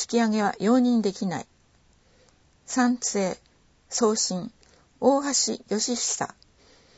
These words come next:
第九期の基準月額保険料は、県内で下から七番目になっていること、所得の区切りを十三段階と細分化し、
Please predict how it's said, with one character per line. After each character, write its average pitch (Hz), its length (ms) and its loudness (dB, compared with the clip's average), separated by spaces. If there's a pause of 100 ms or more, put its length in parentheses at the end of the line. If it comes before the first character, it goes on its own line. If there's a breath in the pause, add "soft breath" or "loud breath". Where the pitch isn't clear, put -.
(260 soft breath)
第 302 240 0
九 262 260 2
期 190 160 -6
の 151 200 -4 (440 soft breath)
基 220 140 4
準 302 240 -2
月 277 280 0
額 214 240 0
保 220 100 -2
険 214 280 0
料 165 240 2
は、 135 180 -4 (960 loud breath)
県 330 260 -2
内 180 220 2
で 151 180 -2 (100)
下 - 260 0
か 220 120 2
ら 208 280 -2
七 226 280 2
番 311 200 -4
目 311 100 -6
に 202 100 2
な 208 100 0
っ 226 60 -6
て 170 120 -4
い 165 40 -2
る 147 100 -2
こ 156 140 -6
と、 147 200 -2 (920 loud breath)
所 - 160 2
得 302 260 -2
の 285 160 2
区 247 160 2
切 247 120 4
り 208 140 2
を - 160 -2 (160)
十 247 220 2
三 269 300 2
段 254 200 2
階 151 240 -2
と - 220 -8 (260 loud breath)
細 262 360 2
分 269 260 2
化 233 160 0
し、 - 280 -6